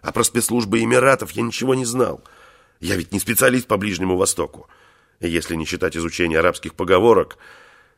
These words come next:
не проходил специальную подготовку для выполнения этого задания. Даже языком не владею. Я ехал на недельку развеяться, выкупаться в заливе и позагорать, провернув заодно пустяковую операцию по активации нашего агента.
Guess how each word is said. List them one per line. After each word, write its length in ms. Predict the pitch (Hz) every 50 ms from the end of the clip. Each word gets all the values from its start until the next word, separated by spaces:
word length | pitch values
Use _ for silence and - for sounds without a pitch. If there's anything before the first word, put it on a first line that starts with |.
| _ _ _ _
не 160 | - 85 82
проходил 380 | - 85 87 - 90 95 107 101
специальную 440 | - - 95 - 104 101 98 98 92
подготовку 540 | 92 95 95 101 - - 113 - - 92
для 100 | 82 82
выполнения 540 | 82 85 78 85 85 87 87 82 80 80 82
этого 320 | - - 82 - 78 76 78
задания. 580 | 80 90 90 85 73 67 67 65 - - - _ _ _ _ _ _ _ _ _
Даже 440 | 73 71 80 78 73 76 71 69 - _ _ _ _ _
языком 480 | 85 92 95 87 95 87 - 85 78 71
не 60 | 71
владею. 460 | 69 69 65 64 - - - - _ _ _ _ _ _ _ _ _ _ _ _ _ _ _ _ _ _ _ _
Я 160 | - 143 165
ехал 340 | 190 185 175 160 - 170 170
на 80 | 160
недельку 380 | 160 160 151 160 160 151 - 151
развеяться, 680 | 151 151 143 143 160 175 165 156 135 101 - - 87 85
выкупаться 420 | 135 156 - 117 - 95 - 95
в 60 | 90
заливе 460 | 80 78 95 110 123 131 123 110 104
и 140 | 90 - 95
позагорать, 800 | - 104 92 95 92 90 92 87 90 92 87 78 - - - - - _ - - - - _ _
провернув 540 | - 82 87 82 85 82 82 90 92 85 78
заодно 460 | 78 80 80 78 76 73 82 80 73
пустяковую 880 | - - 90 92 - - 82 - _ - 151 170 160 120 101 92 85
операцию 640 | 78 85 - 85 82 80 92 95 90 - - 80 73
по 120 | - 82
активации 560 | 80 - - 87 80 82 82 78 - - 80
нашего 400 | 76 80 80 78 - - 82 82
агента. 580 | 82 78 71 67 67 67 67 _ _ - - -